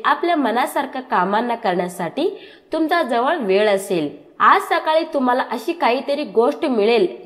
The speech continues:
ज्याने तुमचा दिवस आनंदी होऊन जाईल. यामधील चौथी भाग्यवान राशी आहे वृश्चिक राशी. आपल्यासाठी काय चांगलं आहे,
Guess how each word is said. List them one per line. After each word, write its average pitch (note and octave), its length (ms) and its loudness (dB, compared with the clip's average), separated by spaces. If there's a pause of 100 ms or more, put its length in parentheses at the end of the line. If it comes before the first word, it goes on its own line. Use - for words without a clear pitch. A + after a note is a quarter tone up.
(100)
ज्याने A3 440 2 (360)
तुमचा D#4 300 2
दिवस C#4+ 440 0
आनंदी A3 400 4
होऊन A3 380 2
जाईल. F3+ 340 0 (420)
यामधील E4 640 2
चौथी C#4+ 400 4
भाग्यवान C#4 560 4
राशी G3+ 400 2
आहे C#4+ 280 4
वृश्चिक C#4 480 0
राशी. G3 480 2 (600)
आपल्यासाठी F4+ 720 4
काय F4 320 2
चांगलं A#3+ 500 2
आहे, F3+ 380 4